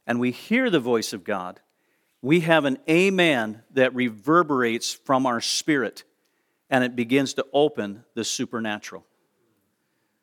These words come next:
I don't live just by the natural. We walk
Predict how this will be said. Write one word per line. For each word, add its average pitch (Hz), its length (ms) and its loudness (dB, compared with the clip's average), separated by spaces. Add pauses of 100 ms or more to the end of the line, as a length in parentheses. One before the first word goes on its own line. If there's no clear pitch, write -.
(1800)
I 170 160 8
don't 240 220 2
live 160 400 4 (340)
just - 320 2
by 147 160 6
the 131 140 0
natural. 120 500 -4 (1300)
We 156 160 4
walk 196 400 4